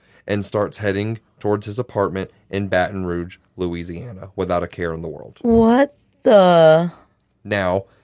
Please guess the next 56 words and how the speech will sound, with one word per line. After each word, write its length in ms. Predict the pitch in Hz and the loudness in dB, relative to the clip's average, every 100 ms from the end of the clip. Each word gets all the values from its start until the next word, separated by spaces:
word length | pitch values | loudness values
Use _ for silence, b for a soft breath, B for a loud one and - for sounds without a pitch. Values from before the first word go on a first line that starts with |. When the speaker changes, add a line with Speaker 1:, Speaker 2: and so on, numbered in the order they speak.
| _ _ | _ _
Speaker 1:
this 300 | - 92 95 | -8 -6 -4
may 180 | 120 131 | -2 -2
seem 280 | 139 180 160 | 0 -2 0
like 160 | 123 117 | -2 -2
a 60 | |
drastic 480 | 95 90 92 - 104 | -4 -2 -4 -6 -8
jump 240 | 107 120 120 | -4 -4 -4
into 140 | 123 | -10
the 120 | 120 | -10
story, 340 | - 143 123 107 | -6 -2 0 0
but 300 | 92 90 - | -2 -4 -4
I 60 | 95 | -4
want 220 | 92 95 | -4 -4
to 40 | |
go 220 | 90 92 101 | -4 -2 -2
ahead 200 | 113 120 | -2 -6
and 80 | 117 | -6
just 160 | 113 | -8
make 200 | 117 113 123 | -6 -6 -8
it 140 | - | -10
clear 420 | - 143 113 107 b b b | -6 -2 -2 -4 b b b
what's 220 | 98 101 | -4 -4
happened 340 | 120 107 - 90 | -2 -4 -4 -10
here. 320 | 90 87 95 _ _ _ - | -12 -16 -20 _ _ _ -6
Even 260 | 117 147 | -2 0
though 160 | 139 131 | 2 2
I 120 | 107 | 2
know 180 | 98 98 | 2 0
that 180 | 101 90 | 0 -2
most 260 | 90 90 | -4 -6
of 80 | 98 | -10
you 160 | 101 98 | -6 -4
are 80 | 87 | -4
probably 520 | - 92 95 92 92 | -2 -4 -4 -4 -4
already 400 | 92 90 92 90 | -2 -2 -2 -4
vibing 460 | 87 90 90 92 95 | -10 -12 -10 -10 -6
with 180 | 98 | -8
me, 140 | 101 101 | -6 -6
like, 260 | 90 82 | -6 -8
telepathically 840 | - 90 87 90 85 - - 101 98 | -8 -6 -6 -6 -8 -8 -6 -4 -4
or 80 | |
something, 400 | 95 110 107 110 | -4 -4 -4 -4
but 280 | 98 87 - _ _ | 0 -2 -2 _ _
Speaker 2:
<laughs> 300 | 226 - 226 | -2 0 0
Speaker 1:
Joel 300 | - 240 156 | 2 4 4
Guy 240 | 131 123 127 | 2 0 0
Junior 400 | 92 98 120 113 | -4 -4 -2 -2
was, 180 | 98 | -2
in 100 | 98 | -4
fact, 360 | 95 92 95 - | -4 -4 -4 -4
the 80 | 101 | -6
one 300 | 95 90 92 | -4 -4 -4
that 120 | 90 | -6
had 220 | 98 90 | -4 -6
savagely 760 | - - 107 95 98 98 98 95 | -6 -8 -2 -2 -2 -6 -6 -6
murdered 480 | 92 87 85 85 82 | -4 -4 -4 -6 -10